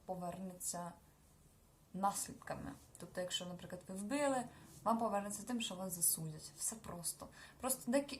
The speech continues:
деякі люди, вони, е, їм легше сказати: «Мене Бог покарав». Звісно ж, тебе Бог покарав. Ти просто, блядь, ну, зробив якусь помилку в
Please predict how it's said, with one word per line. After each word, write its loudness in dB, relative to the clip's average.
деякі 2
люди, 4
вони, 4
е, -2
їм 0
легше 6
сказати: 2
«Мене 6
Бог 2
покарав». -2
Звісно 2
ж, 0
тебе 0
Бог 4
покарав. -4
Ти -4
просто, 2
блядь, 4
ну, 6
зробив 4
якусь 2
помилку 10
в 6